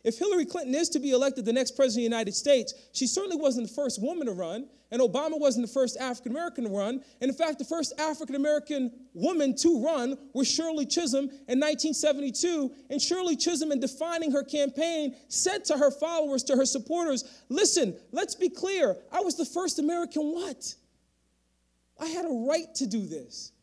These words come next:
My birthright as an American citizen to run for the president of the United States." She continues, "I was the first American citizen, citizen to be elected to Congress in spite of the double drawbacks of being female and having a skin darkened by melanin.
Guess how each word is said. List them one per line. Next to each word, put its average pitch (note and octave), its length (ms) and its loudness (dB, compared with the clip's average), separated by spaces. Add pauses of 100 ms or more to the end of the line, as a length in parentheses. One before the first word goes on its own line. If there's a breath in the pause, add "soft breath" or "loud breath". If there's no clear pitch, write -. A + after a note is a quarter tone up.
(440)
My C4 180 -2
birthright C#4+ 640 -2
as C4+ 140 -4
an C4+ 80 0
American C4+ 440 -2
citizen A#3+ 600 -8 (480)
to B3 200 -4
run C4 140 -2
for B3 140 -6
the A#3 80 -8
president A3+ 400 -4
of - 60 -10
the A#3 40 -4
United G#3 300 -6
States." F3+ 260 -6
She A3+ 80 -10
continues, C4 640 -8 (1400)
"I B3+ 60 -6
was C#4+ 120 2
the D4 60 -2
first F4+ 280 -2
American E4 340 -4
citizen, D#4+ 300 -2
citizen E4+ 400 -2
to C#4+ 60 -4
be D4+ 80 -2
elected D#4 360 -2
to C4+ 80 -10
Congress D#4+ 440 -6
in A#3+ 60 -4
spite D#4 240 -4
of C4+ 60 -10
the C4+ 60 -6
double D4 260 0
drawbacks C#4+ 480 -4
of A#3+ 100 -6
being C#4 220 -4
female D#4 480 -4
and C#4 100 -2
having C#4 280 -4
a A#3+ 40 -2
skin E4 300 -8
darkened C4 320 -6
by D4+ 120 -4
melanin. D#4 440 -4